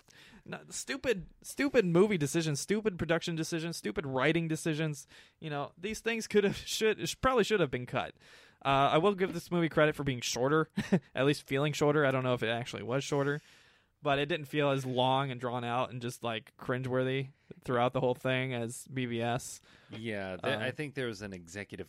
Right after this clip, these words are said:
Speaker 2: order where they, they had to keep it down to, like, a,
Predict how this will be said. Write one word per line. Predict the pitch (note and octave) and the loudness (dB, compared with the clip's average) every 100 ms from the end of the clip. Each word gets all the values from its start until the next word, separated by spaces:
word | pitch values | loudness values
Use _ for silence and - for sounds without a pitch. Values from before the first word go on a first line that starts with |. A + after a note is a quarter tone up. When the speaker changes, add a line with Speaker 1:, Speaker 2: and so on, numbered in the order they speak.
| - | -12
Speaker 2:
order | F#2 F#2 F2 E2+ E2+ - - - - G2 | -10 -8 -8 -10 -14 -16 -20 -20 -20 -8
where | G2+ F2 E2 E2 | -6 -6 -8 -10
they, | A2 G#2+ G2+ | -10 -12 -8
they | G#2+ F#2+ | -6 -6
had | F2 F#2+ E2+ | -8 -10 -8
to | G2+ F2 E2 - | -8 -8 -8 -12
keep | - - - | -16 -14 -14
it | E2+ | -10
down | F2+ E2+ | -10 -10
to, | F2+ | -12
like, | E2+ | -14
a, | E2 | -12